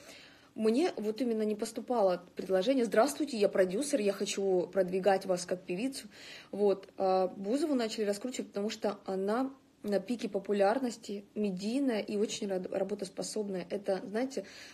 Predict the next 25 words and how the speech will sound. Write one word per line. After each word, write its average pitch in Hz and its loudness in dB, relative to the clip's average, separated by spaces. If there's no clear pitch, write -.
как 196 -2
нам 185 -4
в 185 -8
музучилище 196 -6
всегда 196 -4
говорили, 208 -2
что, 185 -6
а, 180 -4
труд — 226 0
это 190 -6
девяносто 202 -4
процентов 196 -6
таланта. 196 -4
Понимаете? 220 -8
Этим 233 -8
всё 330 -10
сказано. 247 -8
Катя, 208 -8
вы 208 -2
с - -6
Юлей 233 0
хорошо 233 -4
общаетесь? 202 -4
Да, 214 0
конечно. 233 -2